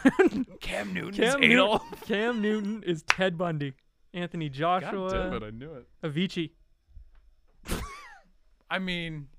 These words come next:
Speaker 2: he, he did.
Speaker 1: He's still alive.
Speaker 2: <laughs> When's his next concert, by the way?
Speaker 1: I don't know.
Speaker 2: <laughs> I wanna go, man. I, I heard, um,
Speaker 1: Heard they're playing at a cemetery.
Speaker 2: Yeah, yeah,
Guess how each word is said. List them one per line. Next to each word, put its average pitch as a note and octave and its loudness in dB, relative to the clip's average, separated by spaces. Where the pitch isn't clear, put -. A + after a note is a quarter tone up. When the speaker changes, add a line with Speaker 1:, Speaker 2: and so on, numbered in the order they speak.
Speaker 2:
he, D3 -12
he D3+ -8
did. F#3 -10
Speaker 1:
He's A3+ -6
still D4+ 2
alive. B3+ 6
Speaker 2:
<laughs> A5+ -12
When's D3+ -16
his C4+ -16
next A3 -10
concert, C3+ -6
by E2+ -12
the E2+ -10
way? D#2+ -10
Speaker 1:
I F3+ 0
don't A3+ 2
know. A3+ 2
Speaker 2:
<laughs> - -12
I E3 -6
wanna E3 -4
go, A#2 -4
man. G2 -10
I, A#2+ -2
I B2+ 0
heard, C#3+ -2
um, C#3 -2
Speaker 1:
Heard G3+ 0
they're G3 -4
playing F3+ -6
at D#3+ -4
a C#3+ -6
cemetery. D#3+ -8
Speaker 2:
Yeah, B2 -4
yeah, C3+ -4